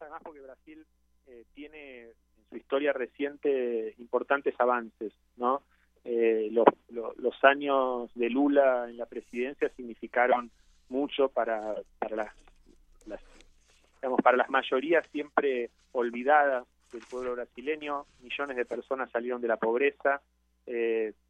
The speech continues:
cientos de pueblos donde no había agua potable, donde no había luz, donde no había,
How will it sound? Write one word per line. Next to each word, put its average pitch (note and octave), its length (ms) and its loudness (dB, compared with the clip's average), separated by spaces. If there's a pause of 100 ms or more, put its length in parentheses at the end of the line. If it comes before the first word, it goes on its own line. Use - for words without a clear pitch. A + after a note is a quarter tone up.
(400)
cientos C#3 440 0
de A2+ 80 -4
pueblos C#3 560 0
donde A2+ 200 -12
no A#2 100 -6
había A#2+ 160 -2
agua A#2 200 0
potable, B2 480 -2
donde A2+ 240 -10
no A2 80 -12
había A2 220 -6
luz, A#2 320 -6
donde A2+ 240 -14
no A2 100 -8
había, A2 380 2